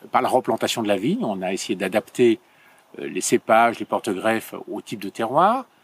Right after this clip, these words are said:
Ça concerne le mode de culture de la vigne. On va laisser plus ou moins d'herbe en fonction de l'humidité des sols, et cetera. Ça va dépendre, euh, de la maturité des raisins. Et donc tout ça,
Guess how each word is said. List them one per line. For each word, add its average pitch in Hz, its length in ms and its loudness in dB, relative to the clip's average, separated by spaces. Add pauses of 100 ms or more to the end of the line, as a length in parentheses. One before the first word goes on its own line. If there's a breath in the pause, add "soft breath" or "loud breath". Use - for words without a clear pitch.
(560 soft breath)
Ça 147 200 2
concerne 139 420 0
le 117 120 0
mode 151 280 2
de 131 80 0
culture 120 460 -4
de 98 60 -4
la 120 100 2
vigne. 233 320 2
On 95 60 -8
va 92 100 -8
laisser 98 300 -2
plus 95 220 -12
ou 98 60 -8
moins 98 200 -4
d'herbe 104 340 -2
en 90 80 -6
fonction 95 480 -6
de 85 40 -10
l'humidité 90 440 -10
des 95 100 -8
sols, 101 240 -2 (100)
et - 60 -8
cetera. 185 420 0 (520 loud breath)
Ça 131 180 2
va 123 140 6
dépendre, 127 680 4 (140)
euh, - 800 -6
de 113 80 -2
la 104 100 2
maturité 120 560 2
des 110 140 0
raisins. 135 460 -2 (580 soft breath)
Et 139 80 2
donc 147 260 0
tout 214 140 -4
ça, 175 540 2